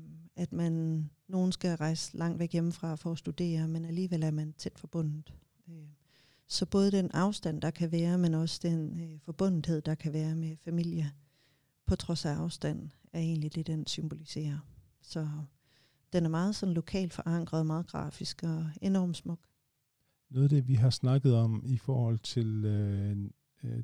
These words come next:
Speaker 2: der, hvor du har været i år, øh, i Nanortalik, er noget med brød, og det har jo absolut intet at gøre med kunst, eller har det? Eller har det noget at gøre med iværksætteri?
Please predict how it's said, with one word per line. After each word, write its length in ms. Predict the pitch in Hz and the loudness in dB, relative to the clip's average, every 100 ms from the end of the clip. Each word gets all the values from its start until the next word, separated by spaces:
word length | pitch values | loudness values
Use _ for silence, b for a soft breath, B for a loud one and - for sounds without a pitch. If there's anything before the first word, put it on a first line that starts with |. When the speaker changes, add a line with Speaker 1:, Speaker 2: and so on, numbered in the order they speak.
| - | -2
Speaker 2:
der, 160 | 120 113 | -2 0
hvor 560 | 117 107 107 104 101 - | 0 0 0 0 -2 -4
du 180 | 113 104 101 _ | -4 -4 -6 _
har 120 | - | -4
været 260 | 95 101 - | 0 0 0
i 200 | 135 113 | 0 0
år, 460 | 123 139 151 - _ _ _ - | 0 0 -2 -10 _ _ _ -10
øh, 340 | 113 110 107 - | -4 -2 -2 -4
i 280 | 113 110 107 95 _ _ | -4 -4 -6 -14 _ _
Nanortalik, 800 | 107 107 107 - 101 131 - - _ _ _ _ _ _ _ _ _ _ _ _ _ | -2 2 2 2 0 0 -4 -20 _ _ _ _ _ _ _ _ _ _ _ _ _
er 240 | 120 117 117 | 0 4 4
noget 280 | 110 127 180 | 6 6 6
med 100 | 165 | 4
brød, 360 | - 127 147 - | 0 -6 -6 -4
og 240 | 127 - | -4 2
det 80 | 147 | 2
har 240 | 135 156 | 2 2
jo 220 | 143 123 - | 4 2 0
absolut 480 | 143 - 147 139 139 _ _ _ | -2 0 0 -2 -4 _ _ _
intet 340 | - 170 165 147 | 2 2 2 0
at 80 | 117 | 2
gøre 240 | 110 117 | 4 4
med 180 | 120 113 - | 4 0 -2
kunst, 480 | - 151 135 - - | -4 -2 -4 -6 4
eller 220 | 131 117 | 6 6
har 400 | 92 - 151 175 | 0 -2 -2 0
det? 180 | 175 98 - _ _ _ _ _ _ _ _ - | 0 -2 -4 _ _ _ _ _ _ _ _ -8
Eller 200 | 120 113 | -4 -2
har 160 | - 120 | -2 0
det 120 | 113 | 4
noget 160 | 107 | 4
at 80 | 127 | 4
gøre 160 | 123 120 | 4 4
med 240 | 117 110 | 4 4
iværksætteri? 880 | 107 110 107 107 - 110 104 113 | 2 2 2 0 0 0 2 0